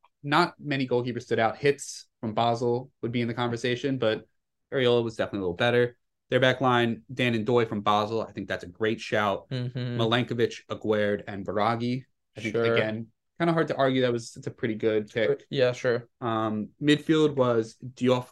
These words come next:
Speaker 1: from
Speaker 2: Love,
Speaker 1: Basel,
Speaker 2: love that.
Speaker 1: Paqueta, and Rice.
Speaker 2: Makes
Speaker 1: I do
Speaker 2: sense.
Speaker 1: think Reinders from A Z should have been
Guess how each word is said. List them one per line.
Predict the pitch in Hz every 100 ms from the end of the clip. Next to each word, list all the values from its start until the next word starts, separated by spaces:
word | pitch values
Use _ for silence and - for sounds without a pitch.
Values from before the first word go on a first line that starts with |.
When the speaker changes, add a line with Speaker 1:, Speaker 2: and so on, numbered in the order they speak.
| _
Speaker 1:
from | 110
Speaker 2:
Love, | 120
Speaker 1:
Basel, | 123 127 127 127
Speaker 2:
love | 123 123
that. | 131 135 - -
Speaker 1:
Paqueta, | 117 - 127 - 123 113
and | 104 98
Rice. | 123 127 - - - _
Speaker 2:
Makes | 113 117 135
Speaker 1:
I | 131
do | 131
Speaker 2:
sense. | 170 170
Speaker 1:
think | 165 135 -
Reinders | 120 120 123 131 135 - -
from | - 120 107 104
A | 110
Z | 110 117 123 139 _ _ _
should | - 135 117
have |
been | 117